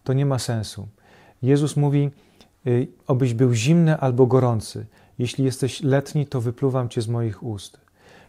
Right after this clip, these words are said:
Kochani, musimy opowiedzieć się, po której stronie chcemy być: po stronie prawdy, po stronie Jezusa, czy też przeciwko Panu Jezusowi.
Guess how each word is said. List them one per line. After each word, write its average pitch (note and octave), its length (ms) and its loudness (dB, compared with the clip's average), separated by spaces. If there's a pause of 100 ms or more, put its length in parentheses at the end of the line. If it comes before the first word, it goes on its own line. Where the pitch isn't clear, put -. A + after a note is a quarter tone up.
Kochani, C#3 320 0
musimy C#3 360 0
opowiedzieć A#2+ 540 -2
się, A2+ 120 -6
po A#2 140 -6
której D3+ 260 -2
stronie C3 360 -4
chcemy A#2 300 -4
być: G2+ 240 -6
po - 140 -10
stronie A#2 300 -4
prawdy, A2+ 500 -4
po A2+ 140 -8
stronie A#2+ 300 -4
Jezusa, A#2 500 -2 (440)
czy - 120 -12
też C#3+ 160 -4
przeciwko - 460 -6
Panu A#2+ 240 -2
Jezusowi. G#2 580 -6